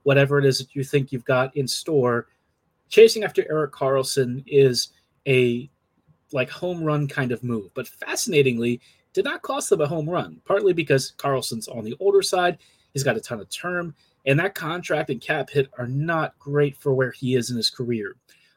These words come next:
All that said, he just put up one of the best, uh, seasons we've seen from not only Karlsson, but just an offensive defender in general. Monster season. He's likely to be a huge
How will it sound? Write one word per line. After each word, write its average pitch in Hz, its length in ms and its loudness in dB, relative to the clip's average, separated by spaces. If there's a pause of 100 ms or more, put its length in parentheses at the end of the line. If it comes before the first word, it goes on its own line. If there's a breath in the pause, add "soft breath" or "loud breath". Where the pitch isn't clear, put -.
All 151 140 6
that 196 160 4
said, 208 160 6
he 180 80 -2
just 160 260 -8
put 170 140 0
up 143 160 -2
one 139 100 2
of 139 80 -2
the 131 140 -2
best, 139 480 -2
uh, 123 180 2
seasons 147 420 -2
we've 135 200 -2
seen 135 360 -2 (220 loud breath)
from 131 320 2
not 135 160 0
only 127 200 -2
Karlsson, 147 500 -2
but 123 100 -2
just - 240 -6 (280 soft breath)
an 147 100 2
offensive 135 440 0
defender 123 400 0
in 117 80 0
general. 139 460 0
Monster 143 560 -2
season. 151 480 -4 (300 soft breath)
He's 151 240 2
likely 143 260 2
to 135 80 -4
be 139 160 2
a - 20 0
huge 156 480 -4